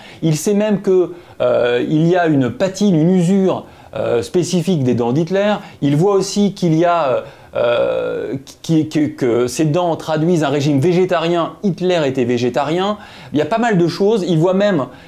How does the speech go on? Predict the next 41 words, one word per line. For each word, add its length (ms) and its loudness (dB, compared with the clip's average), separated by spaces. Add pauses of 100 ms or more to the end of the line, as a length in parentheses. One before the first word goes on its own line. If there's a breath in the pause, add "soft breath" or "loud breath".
(140 loud breath)
qu'il 160 2
y 100 4
a, 180 2
euh, 80 2
des 140 2
restes, 460 -2 (400 loud breath)
euh, 160 2
de 120 2
remontée 680 2
d'un 200 0
antiacide, 760 0 (240 loud breath)
parce 180 -6
qu'Hitler 220 -2
avait 220 0
de 60 0
l'acidité, 680 0 (300 loud breath)
euh, 180 -2
peut-être 320 -2
liée 500 2
au 140 0
stress, 320 -2
à 80 2
l'angoisse, 480 0 (480 loud breath)
euh, 120 2
et 60 0
qu'il 140 -2
prenait 240 0
des 80 2
médicaments. 640 2
Et 80 -2
il 140 2
y 80 4
a 80 2
des 160 2
traces 420 -6
de 80 -2
ces 160 -2
médicaments 640 0 (180 loud breath)
dans 340 0
sa 240 -2
dentition. 600 -4